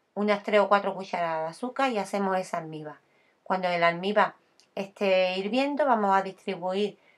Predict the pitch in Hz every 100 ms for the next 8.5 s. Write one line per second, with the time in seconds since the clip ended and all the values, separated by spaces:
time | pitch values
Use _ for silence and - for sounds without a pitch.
0 | _ 185 190 185 - 180 160 196 190 196
1 | 185 175 175 180 - 202 208 165 - 175
2 | 160 165 160 160 160 165 208 233 294 320
3 | - _ _ _ _ _ _ _ _ _
4 | _ _ - - 220 185 143 - 196 190
5 | 214 180 - _ _ _ _ _ _ _
6 | _ - 262 277 285 294 - 247 226 208
7 | 196 190 208 220 196 175 185 - 165 165
8 | 165 - 156 147